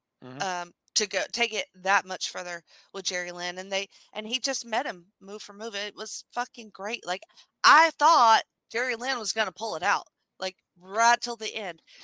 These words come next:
Speaker 2: When they did the spot with Fonzie in the chair and they threw it and they missed him and throws him off the side, I was like, "Oh, shit, Jerry Lynn is gonna come back and win this fucking match."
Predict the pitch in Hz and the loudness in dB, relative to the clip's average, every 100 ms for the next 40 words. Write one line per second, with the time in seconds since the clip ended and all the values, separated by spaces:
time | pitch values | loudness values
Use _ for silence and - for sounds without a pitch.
0 | - - 208 220 214 285 285 269 - 247 | -20 -14 -8 -4 -4 -4 -4 -4 4 4
1 | 240 208 - 220 233 233 247 226 190 - | 4 0 -6 -6 -6 -8 -10 -10 -10 -6
2 | 214 208 214 190 160 - 208 202 202 - | -4 -2 -4 -6 -12 -10 -8 -6 -6 -8
3 | 175 170 180 190 190 - 190 190 170 170 | -16 -18 -14 -8 -6 -6 -6 -8 -12 -18
4 | _ _ _ _ _ _ _ _ _ _ | _ _ _ _ _ _ _ _ _ _
5 | _ _ _ _ _ _ _ - 220 247 | _ _ _ _ _ _ _ -2 0 0
6 | 254 226 220 220 - 202 185 180 180 _ | 0 -2 -2 -2 -2 0 0 0 -4 _
7 | 202 196 202 180 - - 214 208 190 - | -10 -8 -8 -10 -12 -16 -16 -10 -4 0
8 | - 269 247 - - 226 240 220 240 214 | 0 -2 -6 -10 -10 -10 -10 -12 -14 -12
9 | - 185 175 185 190 226 226 170 165 185 | -14 -16 -12 -8 -2 -2 -2 -12 -14 -10
10 | - 254 - 359 453 523 - - | -8 -8 -12 -14 -12 -12 -8 -8